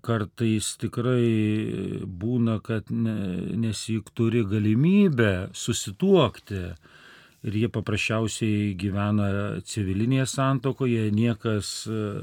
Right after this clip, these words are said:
neriboja, ir nėra jokių kliučių jiems susituokti bažnyčioje, bet jie kažkaip, nu, sako, kada nors, kai čia biškį pagyvensim,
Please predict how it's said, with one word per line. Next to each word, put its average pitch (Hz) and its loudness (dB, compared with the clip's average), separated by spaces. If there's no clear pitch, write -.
neriboja, 104 0
ir 101 -4
nėra 107 0
jokių 107 2
kliučių 110 0
jiems 135 0
susituokti 120 -2
bažnyčioje, 110 0
bet 101 -4
jie 101 -2
kažkaip, 101 -6
nu, 131 -6
sako, 101 -6
kada 95 -6
nors, 147 -2
kai 104 -4
čia - -8
biškį 90 -8
pagyvensim, 127 -2